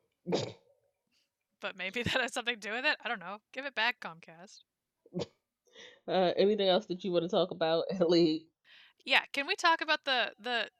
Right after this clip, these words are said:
Speaker 2: they killed off the two minority characters for stupid reasons, or have we covered that enough? 'Cause I could go on and on about
Speaker 1: I
Speaker 2: that.
Speaker 1: mean, I feel like we've covered it enough. Like, my issue specifically was with Astros
Speaker 2: Yeah, me
Speaker 1: was
Speaker 2: too.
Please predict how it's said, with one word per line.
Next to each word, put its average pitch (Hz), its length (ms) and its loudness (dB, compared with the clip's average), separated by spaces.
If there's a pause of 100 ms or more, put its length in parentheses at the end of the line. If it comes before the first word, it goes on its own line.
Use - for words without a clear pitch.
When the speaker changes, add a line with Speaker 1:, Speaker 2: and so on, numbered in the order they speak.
Speaker 2:
they 240 120 0
killed 262 260 -4
off 262 160 0
the 254 80 -10
two 269 120 -8
minority 240 320 -2
characters 254 460 -4
for 202 360 -10
stupid 240 380 -8
reasons, 254 420 -8
or 202 260 -6
have 208 180 -10
we 190 80 -10
covered 214 300 -6
that 190 120 -6
enough? 175 360 -12
'Cause 185 220 -12
I 240 100 2
could 226 180 -8 (180)
go 208 140 -4
on 185 160 -6
and 170 80 -12
on 170 160 -10
about - 100 -4
Speaker 1:
I 151 160 4
Speaker 2:
that. 247 40 0
Speaker 1:
mean, 226 260 4
I 196 80 6
feel 247 180 0
like 185 160 2
we've 175 160 -2
covered 147 280 0
it 131 80 -2
enough. 127 340 -6
Like, 156 160 -4
my 190 160 6
issue 196 320 2
specifically 165 640 -4
was 147 480 -2 (100)
with 160 140 -6 (100)
Astros 170 580 0 (500)
Speaker 2:
Yeah, 170 180 8
me 170 80 8
Speaker 1:
was 175 80 -2
Speaker 2:
too. 180 120 -8